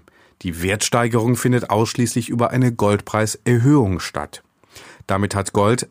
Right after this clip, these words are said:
einen Nachteil gegenüber Geldmarktprodukten, vom Tagesgeldkonto bis zum Sparplan.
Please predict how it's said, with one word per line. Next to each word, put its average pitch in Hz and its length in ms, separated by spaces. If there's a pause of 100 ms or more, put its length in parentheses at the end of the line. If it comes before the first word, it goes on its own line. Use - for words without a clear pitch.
einen 110 320
Nachteil 120 480
gegenüber 104 460
Geldmarktprodukten, 92 1120 (240)
vom 85 220
Tagesgeldkonto 104 1120
bis - 160
zum 117 160
Sparplan. 90 680